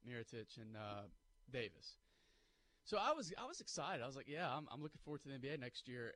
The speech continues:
And then the news with Boogie hits. He goes to the Warriors, and I, like most N B A fans, threw their hands up and said, "What's the point?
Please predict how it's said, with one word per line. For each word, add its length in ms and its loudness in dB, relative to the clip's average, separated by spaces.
And 160 -6
then 480 0
the 80 -8
news 280 2
with 140 -4
Boogie 300 2
hits. 500 -6
He 80 -10
goes 280 -2
to 100 -8
the 100 -4
Warriors, 560 -2
and 340 2
I, 480 4
like 280 -2
most 320 2
N 80 -4
B 120 0
A 40 -4
fans, 300 -8
threw 100 -4
their 120 -2
hands 260 -4
up 80 -6
and 100 -12
said, 160 -6
"What's 220 -4
the 80 -14
point? 260 -14